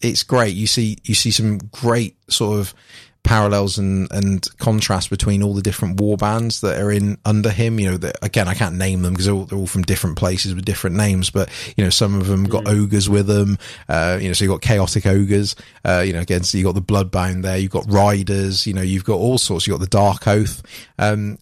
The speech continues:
Speaker 2: Mm-hmm.
Speaker 1: ag-, talking of Dark Oath, very key thing is that his, um, his War Queen, Jevka, like, at one point, she's, her and her,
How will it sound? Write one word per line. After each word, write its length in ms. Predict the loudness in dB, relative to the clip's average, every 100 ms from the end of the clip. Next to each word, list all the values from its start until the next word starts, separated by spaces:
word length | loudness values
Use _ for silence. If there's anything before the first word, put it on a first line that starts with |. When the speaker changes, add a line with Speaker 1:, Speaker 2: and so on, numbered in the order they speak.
| _
Speaker 2:
Mm-hmm. 120 | -4 -2
Speaker 1:
ag-, 320 | -2 -6 -2
talking 280 | 2 2 2
of 100 | 2
Dark 320 | 2 0 0
Oath, 260 | 0 0 0
very 240 | -2 -2
key 280 | -2 -2 -2
thing 320 | 0 0 0
is 260 | -2 -2 -2
that 240 | -2 -2 -6 -2
his, 340 | 0 0 0 0
um, 300 | 0 -2 -2
his 140 | -2 0
War 200 | 0 0
Queen, 320 | 0 -2 0
Jevka, 480 | -2 -2 -2 -2 -2 -4 _ _ _ _ _ -20 -2
like, 160 | 0 0
at 80 | 0
one 220 | 2 0
point, 340 | 0 -2 -2 -8 -18 -18 -2
she's, 240 | 0 0 -4 0
her 220 | 2 2
and 80 | 2
her, 180 | -2